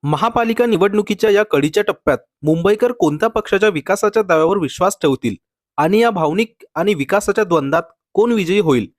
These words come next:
हे रहस्य उलगडण्यासाठी निवडणुकीच्या मैदानातील पुढील घडामोडींची वाट पहा. कदाचित एक अनपेक्षित ट्विस्ट येऊन मुंबईच्या राजकारणाला नवे वळण मिळेल.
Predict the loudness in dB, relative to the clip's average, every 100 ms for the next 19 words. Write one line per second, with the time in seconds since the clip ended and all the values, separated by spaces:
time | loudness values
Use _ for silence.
0 | _ _ _ 0 2 0 0 0 0 0
1 | -2 -2 -2 -2 -4 -8 -10 _ _ -2
2 | 0 0 -4 -2 -2 0 0 0 -2 -4
3 | -8 -4 -2 0 0 0 -2 -4 -6 -2
4 | -2 -2 -2 -4 -6 _ _ _ -2 -2
5 | -2 -4 -6 -4 -4 -2 -4 -2 -2 -2
6 | -6 0 -2 0 0 0 0 -8 -2 0
7 | 0 0 0 0 -4 -6 -4 -4 -2 -2
8 | 0 -2 -2 -2 -2 -4